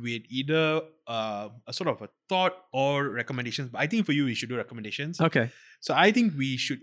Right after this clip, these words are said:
Speaker 1: each recommend, um, and I think for, for a person who is, you're talking to a person who is just getting into experiencing particular things, right?
Speaker 2: Okay.
Speaker 1: So
Speaker 2: Okay, sure.
Speaker 1: one whiskey to try.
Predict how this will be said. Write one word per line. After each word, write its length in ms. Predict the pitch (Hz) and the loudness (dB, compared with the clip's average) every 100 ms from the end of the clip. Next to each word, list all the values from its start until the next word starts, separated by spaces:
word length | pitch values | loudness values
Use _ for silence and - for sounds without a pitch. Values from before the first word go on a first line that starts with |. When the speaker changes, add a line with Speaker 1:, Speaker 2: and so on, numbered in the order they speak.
| - | -2
Speaker 1:
each 240 | 190 190 | 0 2
recommend, 600 | 135 127 156 139 139 190 - _ _ _ _ _ - | 2 2 2 2 0 -2 -12 _ _ _ _ _ 0
um, 680 | 127 123 120 120 117 113 - _ - _ _ _ _ _ _ _ _ _ _ _ _ - | 4 4 2 -2 -4 -10 -14 _ -20 _ _ _ _ _ _ _ _ _ _ _ _ -2
and 100 | 151 | 2
I 80 | 147 | 2
think 300 | 147 196 190 - - - | 2 -2 -4 -14 -10 0
for, 500 | 147 131 123 123 - - | 6 6 4 -2 -8 -8
for 180 | 143 131 | -2 -2
a 180 | - 156 | 0 0
person 280 | 147 185 180 | 0 0 0
who 180 | 135 | -2
is, 340 | 120 117 - - _ _ _ _ _ - | -4 -6 -6 -8 _ _ _ _ _ 0
you're 120 | 151 | 4
talking 280 | 147 170 208 | 4 4 6
to 80 | 165 | 4
a 40 | |
person 320 | 120 135 170 | 2 -2 -2
who 100 | 143 123 | -4 -4
is 80 | |
just 280 | 120 160 156 | 0 2 2
getting 200 | 139 143 | 0 -4
into 560 | 123 120 131 139 135 131 _ _ _ _ _ _ - | -4 -6 -6 -4 -6 -10 _ _ _ _ _ _ -4
experiencing 720 | 131 - 143 135 139 135 147 | -2 0 2 2 -2 -4 -4
particular 320 | 123 120 131 | -6 -6 -6
things, 300 | 131 123 107 | -4 -4 -4
right? 220 | 113 135 | -2 2
Speaker 2:
Okay. 320 | 180 175 113 - | 2 4 2 0
Speaker 1:
So 240 | - 143 135 | 0 4 4
Speaker 2:
Okay, 100 | - | 2
sure. 320 | - 131 104 | 0 0 0
Speaker 1:
one 280 | 120 127 170 | -2 2 4
whiskey 300 | 165 143 160 | 2 -2 -4
to 60 | 131 | -6
try. 340 | 131 135 196 | -2 0 0